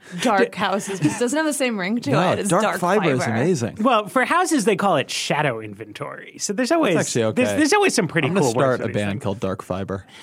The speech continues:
Speaker 2: But there was nothing bad about the dark fiber. There were just some years in the early to mid
Speaker 3: Really not
Speaker 2: aughts
Speaker 3: the name.
Speaker 2: when there were fiber optic cables laying around that people weren't using. And eventually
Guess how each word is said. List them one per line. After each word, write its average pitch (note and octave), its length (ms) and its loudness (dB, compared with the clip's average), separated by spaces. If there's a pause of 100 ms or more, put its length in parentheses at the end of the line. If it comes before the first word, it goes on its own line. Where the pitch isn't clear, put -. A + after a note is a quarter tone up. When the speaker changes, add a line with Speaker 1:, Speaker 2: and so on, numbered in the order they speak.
(200)
Speaker 2:
But G4+ 140 2
there G#4+ 100 2
was A4 120 2
nothing A#4+ 420 2 (240)
bad F#3 520 4
about B2 440 -2
the C3 60 -4
dark A#2+ 360 -6
fiber. G#2+ 480 -4
There C#3+ 100 0
were G3 120 4
just - 240 0
some A#3 260 2
years F3 580 2
in D#3+ 100 0
the C#3+ 60 2
early D3+ 300 2
to C3+ 100 -4
mid B2+ 180 2
Speaker 3:
Really A2+ 140 0
not D#3+ 200 2
Speaker 2:
aughts F#2 120 -6
Speaker 3:
the G2+ 80 -4
name. A#2+ 300 -2
Speaker 2:
when E3+ 120 4
there E3 100 4
were D3 80 2
fiber C#3+ 340 0
optic C#3 280 -2
cables F#3+ 440 2
laying E3 260 0
around D#3 260 0
that C3 100 0
people C3+ 200 -2
weren't A#2+ 220 -2
using. B2 420 0 (180)
And C4+ 120 2
eventually C#4 840 2